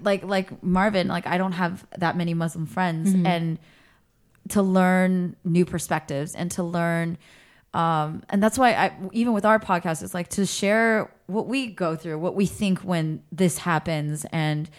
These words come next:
Speaker 1: Chris Rock <laughs> says this, well, like, well, what did the Asian people, like, some of the Asian, we're not speaking on behalf of everybody, but at least, like, get that perspective, because
Speaker 2: Yeah.
Speaker 1: the only narrative that's going on in the white,
Speaker 2: Mm-hmm.
Speaker 1: the mainstream media is from a predominantly white perspective.
Speaker 2: Mm-hmm.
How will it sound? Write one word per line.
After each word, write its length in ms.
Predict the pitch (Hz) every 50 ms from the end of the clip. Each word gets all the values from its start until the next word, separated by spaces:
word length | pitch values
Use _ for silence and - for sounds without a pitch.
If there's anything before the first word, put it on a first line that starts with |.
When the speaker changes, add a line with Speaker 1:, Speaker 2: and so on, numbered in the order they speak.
| - - - - - - _ _ _ _
Speaker 1:
Chris 260 | - - 202 175 - 202
Rock 180 | 175 165 165 -
<laughs> 100 | - 208
says 180 | 185 175 147 151
this, 220 | 185 175 170 -
well, 180 | 185 190 190 190
like, 180 | 214 226 220 208
well, 260 | 208 233 254 262 247
what 140 | 247 277 294
did 160 | 302 294 247
the 60 | 285
Asian 280 | 294 294 269 277 277 269
people, 420 | 269 269 247 - 247 240 233 220
like, 140 | 214 214 185
some 240 | - - 220 214 208
of 80 | 175
the 80 | 151 160
Asian, 300 | 147 151 147 147 151 147
we're 80 | 160
not 120 | 160 151 151
speaking 220 | - - 156 - 147
on 60 | 147
behalf 260 | 147 156 147 143 -
of 100 | - -
everybody, 360 | 135 147 156 170 160 135 113 143
but 100 | 170 160
at 80 | 143 196
least, 240 | 233 240 - -
like, 200 | 185 175 165 160 -
get 240 | 175 165 - 175 165
that 160 | 160 - -
perspective, 500 | - 165 - - - 170 175 - 139 139
because 80 | 208 233 262
Speaker 2:
Yeah. 160 | 262 233 180
Speaker 1:
the 80 | 190 185
only 240 | 190 196 196 196 190
narrative 460 | 180 180 196 226 233 214 180 170 170
that's 260 | 170 156 156 - - -
going 340 | - - 170 165 170 170 165
on 200 | 170 175 170 170
in 60 | 165
the 80 | 160
white, 180 | 190 202 202 202
Speaker 2:
Mm-hmm. 180 | 180 180 208 226 - - - - - -
Speaker 1:
the 100 | 180 175
mainstream 400 | 180 185 180 170 156 - 185 180
media 320 | 185 - 208 202 170 - -
is 200 | 160 170 165 151 -
from 180 | - 170 165
a 320 | 160 160 156 156 151 - - - -
predominantly 540 | - - 175 170 151 151 156 165 135 170 165 156
white 380 | - 156 156 151 143 104 - - - - _ _ _
perspective. 540 | - 190 170 - 262 269 - - 85 - 202
Speaker 2:
Mm-hmm. 240 | 190 190 180 180